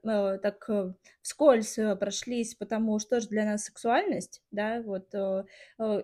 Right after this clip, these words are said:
встречали ли мы людей, э, которые, э, которые мы видели, э, что в них вот эта истинная сексуальность, какими они были? Давайте,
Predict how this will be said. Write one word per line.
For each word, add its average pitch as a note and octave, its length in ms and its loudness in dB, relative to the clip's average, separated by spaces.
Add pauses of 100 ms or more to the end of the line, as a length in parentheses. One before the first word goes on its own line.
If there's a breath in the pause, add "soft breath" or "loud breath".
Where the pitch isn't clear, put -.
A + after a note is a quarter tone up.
(160)
встречали D#4+ 460 2
ли C#4 100 4
мы C#4+ 120 4
людей, A#3 720 0
э, G#3 240 2
которые, G#3+ 720 2 (260 loud breath)
э, G#3 280 2 (120)
которые C4+ 340 6
мы A#3+ 180 2
видели, G#3 720 0
э, G3 260 0 (540)
что - 200 2
в A#3 60 2
них A#3 260 4
вот G3+ 140 -4
эта F#3+ 240 0
истинная G#3 1000 0
сексуальность, G3 840 -2
какими C4+ 440 0
они G3 260 -2
были? F3+ 280 -2
Давайте, F#3+ 640 -4